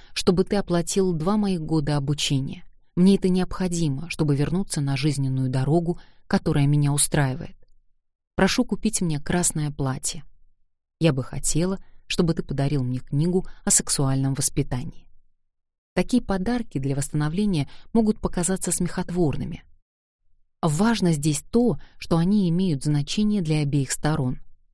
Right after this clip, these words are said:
Предметы, деньги, действия здесь не более чем конкретные выражения более глубокого деяния,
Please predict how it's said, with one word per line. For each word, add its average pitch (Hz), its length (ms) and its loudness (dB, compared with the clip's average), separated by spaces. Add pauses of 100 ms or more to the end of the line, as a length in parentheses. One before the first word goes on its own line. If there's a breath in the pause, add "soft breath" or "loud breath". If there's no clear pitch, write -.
(400)
Предметы, 175 640 4
деньги, 143 760 -2
действия 151 640 0 (220 soft breath)
здесь 175 240 4
не 175 100 2
более 185 320 2
чем 180 280 0
конкретные 143 760 0
выражения 139 560 0
более 180 300 0
глубокого 147 760 0
деяния, 156 640 -2